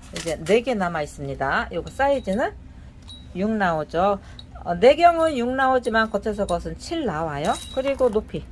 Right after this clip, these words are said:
칠 이렇게 나옵니다. 꽃 색상도 지금 보라 색깔밖에 없습니다. 요거 두 개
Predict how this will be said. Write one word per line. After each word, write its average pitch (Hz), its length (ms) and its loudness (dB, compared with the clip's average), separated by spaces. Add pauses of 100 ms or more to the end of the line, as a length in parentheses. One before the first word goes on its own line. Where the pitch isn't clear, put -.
칠 294 320 -4
이렇게 202 240 0
나옵니다. 165 560 -2 (540)
꽃 349 140 4
색상도 294 720 2
지금 190 260 -6
보라 240 260 2
색깔밖에 165 800 -2
없습니다. 165 880 0
요거 220 320 2
두 220 160 -6
개 160 160 -2